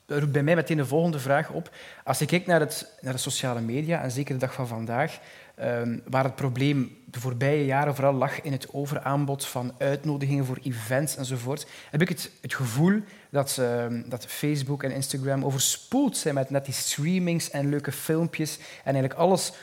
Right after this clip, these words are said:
op heel hoge kwaliteit opgenomen. Hoe kan je als artiest daar dan het onderscheid in gaan maken? Dat is toch zeer complex. En ook bijkomende vraag: welk repertoire is voor jou dan het meest geschikt voor zo'n streaming? Want de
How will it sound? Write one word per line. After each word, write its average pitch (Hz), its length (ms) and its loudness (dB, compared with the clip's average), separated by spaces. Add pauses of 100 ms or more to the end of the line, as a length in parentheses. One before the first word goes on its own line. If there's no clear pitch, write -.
op - 160 -2
heel 156 240 6
hoge 156 220 -2
kwaliteit 127 520 0
opgenomen. 208 640 -4 (1300)
Hoe 151 420 4
kan 190 200 4
je 196 140 2
als 139 180 -2
artiest - 540 -6
daar 170 220 2
dan 156 120 0
het 139 140 -4
onderscheid 160 460 -4
in 113 120 -6
gaan 104 160 -6
maken? 104 360 -10
Dat 175 160 0
is 165 100 -2
toch 127 180 -8
zeer 143 180 -6
complex. 127 400 -6
En 147 140 2
ook 202 160 0 (680)
bijkomende 160 500 0
vraag: 131 320 -2 (280)
welk 160 260 4
repertoire 170 680 0
is - 160 -4
voor 135 120 -2
jou 151 140 2
dan 170 100 0
het 135 100 -2
meest 165 180 -4
geschikt - 340 -6
voor 143 140 -6
zo'n 120 160 -6
streaming? 117 580 -4 (280)
Want 139 340 0
de 139 120 -4